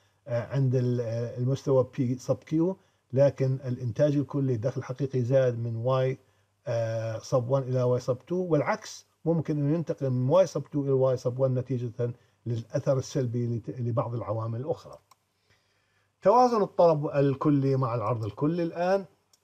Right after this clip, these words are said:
يتفاعل ال aggregate demand إي دي مع ال aggregate supply في الأمدين القصير والطويل كما يلي.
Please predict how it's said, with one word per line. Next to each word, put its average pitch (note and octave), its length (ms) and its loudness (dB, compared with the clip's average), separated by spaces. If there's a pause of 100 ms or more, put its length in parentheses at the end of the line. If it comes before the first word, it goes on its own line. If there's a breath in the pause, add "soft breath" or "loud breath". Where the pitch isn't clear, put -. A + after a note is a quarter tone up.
(180)
يتفاعل E3+ 600 2
ال C3+ 120 -2
aggregate C#3+ 460 2
demand D3+ 600 -2
إي C3 120 4
دي C3 280 0
مع C3 280 -4
ال B2+ 60 -6
aggregate C#3 340 0
supply C#3 440 0
في C#3 100 -8
الأمدين B2+ 580 0 (120)
القصير B2 440 -4
والطويل C3+ 440 -2
كما D#3 280 0
يلي. D2 240 -10